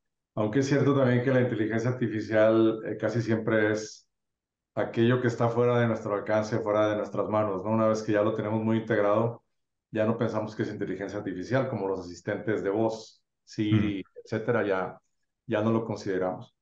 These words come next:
Speaker 1: Bueno, so-, sobre este tema de ciclos, eh, estaba pensando que cuando termina un ciclo es una buena oportunidad para reflexionar en lo que se logró,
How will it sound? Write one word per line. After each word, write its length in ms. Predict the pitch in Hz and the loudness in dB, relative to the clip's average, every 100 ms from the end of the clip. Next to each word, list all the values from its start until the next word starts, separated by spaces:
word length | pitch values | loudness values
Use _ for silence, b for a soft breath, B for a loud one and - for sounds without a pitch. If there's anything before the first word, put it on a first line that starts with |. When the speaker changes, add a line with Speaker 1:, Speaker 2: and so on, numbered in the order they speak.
| _ b b b | _ b b b
Speaker 1:
Bueno, 180 | 143 147 | 0 2
so-, 160 | 151 156 | 2 2
sobre 240 | 131 131 | 2 2
este 160 | 135 165 | 2 2
tema 400 | 165 165 160 160 | 2 4 2 2
de 120 | 127 | 0
ciclos, 720 | 123 156 143 151 156 156 - _ _ | 0 -2 -2 0 -2 -4 -12 _ _
eh, 320 | 117 110 104 107 107 - _ _ _ _ | -2 0 0 -4 -10 -16 _ _ _ _
estaba 340 | - - 135 - | -10 -2 0 2
pensando 320 | 143 143 147 | 2 2 2
que 120 | - | 0
cuando 260 | 135 120 120 | 0 0 2
termina 360 | 123 123 135 | 2 2 2
un 80 | 147 | 0
ciclo 340 | 143 139 143 139 | -2 -4 -2 -2
es 100 | 143 | 0
una 120 | 135 | 2
buena 200 | 135 131 | 4 2
oportunidad 640 | 135 131 113 113 110 113 | 0 -4 -2 0 0 0
para 500 | 127 123 117 107 95 | 0 2 2 0 -2
reflexionar 720 | 98 - 107 - 104 110 113 | -6 -8 -8 -6 -2 2 2
en 220 | 120 113 104 | 2 2 -2
lo 120 | 104 | -6
que 120 | 101 | -8
se 160 | - 104 | -6 -2
logró, 640 | 101 107 120 120 120 - | -2 2 4 4 0 -8